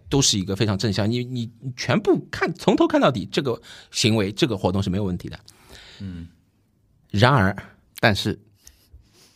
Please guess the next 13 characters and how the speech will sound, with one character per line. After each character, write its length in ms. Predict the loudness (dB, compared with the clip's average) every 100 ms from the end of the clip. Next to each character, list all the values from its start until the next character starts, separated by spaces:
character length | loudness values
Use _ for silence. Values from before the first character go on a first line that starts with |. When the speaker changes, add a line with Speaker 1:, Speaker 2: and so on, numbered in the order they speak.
| _ _ _ _ _
Speaker 1:
如 280 | -6 2 4
果 140 | 6
我 140 | 6 6
们 240 | 4 4
往 380 | 4 2 -2 -10 -14 -20 _ _ _ _ _ -20 _ _ -20 -20 -4
这 120 | 2
个 80 | 4
方 120 | 6
向 140 | 4 4
再 140 | 2
走 180 | 2 -2
半 180 | -4 -6
步， 200 | -8